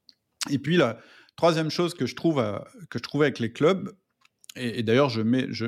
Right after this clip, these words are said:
je, voilà, il y en avait qui étaient intéressants, mais par contre, c'était pas forcément efficace. Et quand je dis efficace, c'est que, bah, fallait se rendre, euh, sur place, donc ça,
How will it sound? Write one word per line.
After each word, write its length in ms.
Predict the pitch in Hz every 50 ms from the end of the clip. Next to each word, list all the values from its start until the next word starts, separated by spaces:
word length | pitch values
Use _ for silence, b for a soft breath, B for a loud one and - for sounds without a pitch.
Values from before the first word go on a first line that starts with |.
| - -
je, 140 | 104 107 110 107 - - - - -
voilà, 240 | - 120 123 127 110
il 60 | 104
y 20 | 101
en 60 | 101
avait 140 | 110 110 123
qui 100 | 120 -
étaient 100 | - -
intéressants, 360 | 107 104 - 113 113 - -
mais 80 | 156 139
par 180 | - 123 - -
contre, 160 | 110 - -
c'était 160 | 127 113 120
pas 160 | 113 - 156
forcément 640 | 156 - 143 - - - 143 135 127 127 - _ _ _ -
efficace. 720 | 127 120 - - 123 - - 131 180 - - - - - _ _ _ B B B B B B B B B B B B B B B B B B B B B _ _ _ -
Et 40 | 113
quand 140 | - 131 147
je 120 | 147 143
dis 40 | 147
efficace, 500 | 147 139 - - 139 - 185 185 180 -
c'est 140 | - - 113
que, 100 | - 117
bah, 200 | 101 98 104 95
fallait 260 | - - 117 117 131
se 180 | 127 - - 123
rendre, 440 | 113 113 117 123 123 117 98 107 101
euh, 520 | 101 101 107 - - - 131 - - 127 127
sur 260 | - - 120 - -
place, 560 | - 143 160 202 220 214 - - - - - -
donc 200 | 113 110 107 -
ça, 160 | - 110